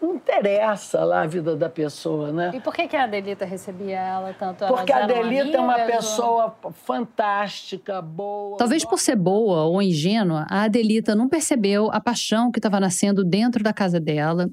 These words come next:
Speaker 2: e que ia botar a perder o seu casamento. A gente tentou ouvir a Adelita, mas ela não quis dar entrevista pro Praia dos Ossos. Ela deixou bem claro que não queria falar sobre a Ângela Diniz.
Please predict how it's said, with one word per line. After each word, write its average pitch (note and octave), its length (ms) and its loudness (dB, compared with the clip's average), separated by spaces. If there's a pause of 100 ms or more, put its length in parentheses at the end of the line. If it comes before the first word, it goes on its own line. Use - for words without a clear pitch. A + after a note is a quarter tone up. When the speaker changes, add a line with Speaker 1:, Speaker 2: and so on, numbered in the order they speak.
(140)
Speaker 2:
e G#3+ 120 2
que G#3 180 -2 (100)
ia A#3 100 2
botar G#3+ 380 0
a B3 40 -4
perder G3 460 2
o G3+ 60 0
seu F#3+ 220 -2
casamento. F#3 680 -2 (1080)
A A3 60 0
gente D#4+ 200 2
tentou D#4+ 300 2
ouvir G3 300 2
a - 20 4
Adelita, F3+ 580 2
mas A3+ 200 2
ela A#3 120 2
não C#4 140 2
quis A3+ 260 2
dar G#3 120 2
entrevista F#3+ 600 2
pro F3+ 160 -2
Praia F#3 280 0
dos F#3+ 160 -2
Ossos. E3 600 -6 (460)
Ela A3 160 0
deixou G3+ 340 2
bem F#3+ 380 0
claro F#3+ 640 0
que A#3 120 2
não G#3 320 4
queria A#3 320 2
falar F#3+ 440 2
sobre F#3+ 260 2
a G3 80 2
Ângela F3+ 400 2
Diniz. F#3 560 -4